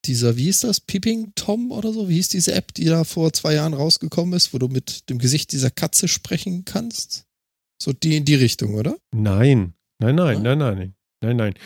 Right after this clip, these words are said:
Speaker 2: Das ist ja, das ist ja so, dass du was sagst und er sagt dann, „Du was sagst?“ Er sagt dann, „Du was sagst?“ Verstehst du? Der wiederholt ja nur das,
Speaker 1: Ja.
Speaker 2: was du gerade eben gesagt hast. Wenn du sagst,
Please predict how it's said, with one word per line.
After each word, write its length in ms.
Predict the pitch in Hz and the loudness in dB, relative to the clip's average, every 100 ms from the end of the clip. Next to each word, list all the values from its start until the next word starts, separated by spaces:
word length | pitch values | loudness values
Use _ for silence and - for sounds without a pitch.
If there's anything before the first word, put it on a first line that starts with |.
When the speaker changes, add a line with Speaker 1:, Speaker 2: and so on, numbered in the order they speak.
| - - | -20 0
Speaker 2:
Das 240 | 143 180 | 2 4
ist 180 | 262 220 | 2 4
ja, 260 | 196 175 165 | 4 6 4
das 240 | 151 175 | 4 4
ist 160 | 214 - | 2 4
ja 260 | 160 143 135 | 6 6 6
so, 220 | 147 139 | 4 4
dass 280 | 131 123 - | 4 0 2
du 160 | 131 | 0
was 160 | 123 110 | 2 2
sagst 340 | 143 180 - _ _ _ _ _ - | 4 2 0 _ _ _ _ _ -4
und 160 | 147 | -4
er 160 | 160 143 | 0 0
sagt 240 | 143 127 | 0 0
dann, 200 | 127 120 - - | 0 -2 -6 -2
„Du 160 | 135 | 2
was 180 | 123 113 | 2 4
sagst?“ 380 | 156 180 - - _ _ _ _ _ _ - | 4 2 0 -14 _ _ _ _ _ _ 0
Er 120 | 143 | 2
sagt 260 | 135 123 131 | 4 2 2
dann, 240 | 123 120 _ - | 2 0 _ -6
„Du 140 | 127 | 0
was 180 | 127 123 | 2 2
sagst?“ 380 | 175 190 - _ _ _ _ _ _ _ _ _ _ _ _ _ _ | 2 2 -4 _ _ _ _ _ _ _ _ _ _ _ _ _ _
Verstehst 280 | - 143 143 | -8 -6 0
du? 100 | 220 | 0
Der 240 | 214 143 139 | 2 0 2
wiederholt 320 | 143 147 165 | 4 6 6
ja 80 | 147 | 4
nur 120 | 139 | 4
das, 180 | 143 104 | 2 2
Speaker 1:
Ja. 40 | |
Speaker 2:
was 120 | 156 | 0
du 80 | 156 | -2
gerade 260 | 143 143 143 | 0 0 2
eben 200 | 156 139 | 0 0
gesagt 320 | 131 160 160 | -2 -2 -2
hast. 120 | 113 113 | -2 0
Wenn 80 | |
du 60 | 123 | 0
sagst, 220 | 120 127 | 2 2